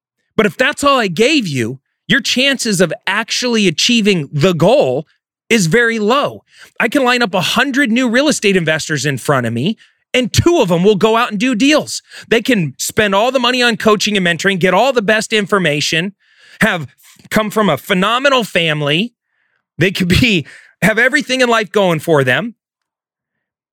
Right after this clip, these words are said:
literally set up with no friction, no restrictions, and they still can fuck the whole thing up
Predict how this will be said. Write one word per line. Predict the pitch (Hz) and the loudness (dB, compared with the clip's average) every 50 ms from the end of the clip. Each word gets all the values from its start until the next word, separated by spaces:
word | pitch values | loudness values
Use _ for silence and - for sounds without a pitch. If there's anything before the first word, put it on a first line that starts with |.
| _ _ _ | _ _ _
literally | 147 190 254 285 285 285 262 247 247 240 233 220 - _ - | 4 4 4 4 4 2 0 2 0 0 0 -2 -6 _ -8
set | - - - - 233 214 202 214 | -6 -6 -2 0 0 0 0 0
up | 202 180 170 - - - - _ _ _ _ _ _ _ _ _ _ _ _ _ _ | 0 -2 -2 -4 -6 -8 -10 _ _ _ _ _ _ _ _ _ _ _ _ _ _
with | - 165 160 127 143 | 0 0 0 0 -4
no | 156 147 139 160 156 170 196 233 269 277 254 - _ _ _ - | -8 -4 0 2 2 4 2 2 0 -2 -6 -8 _ _ _ -20
friction, | - - 233 226 - - - - 156 139 147 151 | -2 0 2 2 2 0 -2 -2 -2 -2 0 0
no | 156 180 226 247 | 0 0 0 0
restrictions, | 240 277 226 - - - 233 165 - - 135 117 110 135 170 - - - _ _ _ _ _ _ _ | 0 -2 -2 0 0 0 -2 -2 -2 -6 -8 -8 -8 -10 -10 -10 -12 -14 _ _ _ _ _ _ _
and | 202 202 202 196 | -2 0 2 0
they | 180 | 0
still | 175 - - - 254 254 - | 0 -2 -2 0 0 0 2
can | - 214 170 | 0 -2 -4
fuck | - - 196 175 - | -2 -2 -2 -2 0
the | - 156 | -2 0
whole | 143 160 143 | 0 0 0
thing | - - 135 127 123 | 0 -2 -4 -4 -4
up | 107 92 - | -6 -8 -12